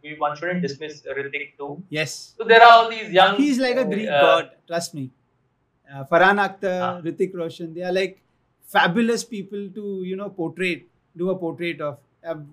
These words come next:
Speaker 2: different character, uh, enigma, everything, whatever, body language,
Speaker 1: In, in
Speaker 2: superb.
Speaker 1: in fact, uh, uh, I'm sure, uh, if I'm not mistaken, uh, Shashi Kapoor too modeled for J J,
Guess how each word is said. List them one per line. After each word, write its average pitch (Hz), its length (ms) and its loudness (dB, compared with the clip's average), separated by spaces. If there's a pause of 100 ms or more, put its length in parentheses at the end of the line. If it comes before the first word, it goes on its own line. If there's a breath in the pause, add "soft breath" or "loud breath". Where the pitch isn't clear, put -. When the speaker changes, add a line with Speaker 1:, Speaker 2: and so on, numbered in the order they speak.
(180)
Speaker 2:
different 185 320 -8
character, 165 580 -2 (440)
uh, 147 180 -14
enigma, 160 580 -4
everything, 156 440 -6 (360)
whatever, 165 440 0 (240)
body 160 280 0
language, 170 540 -4 (340)
Speaker 1:
In, 170 160 -16
in 175 120 -4
Speaker 2:
superb. 170 280 -4 (1600)
Speaker 1:
in 156 200 -8
fact, 202 260 4
uh, 180 40 10
uh, 151 480 6 (100)
I'm 147 180 -2
sure, 180 440 2
uh, 143 280 -4
if - 120 -20
I'm 175 120 -8
not 190 200 -6
mistaken, 156 560 -12
uh, 135 40 -4 (160)
Shashi - 340 -12
Kapoor 190 320 -4
too 196 120 -12
modeled 165 560 4
for 147 360 0
J 127 280 -10
J, 143 320 -8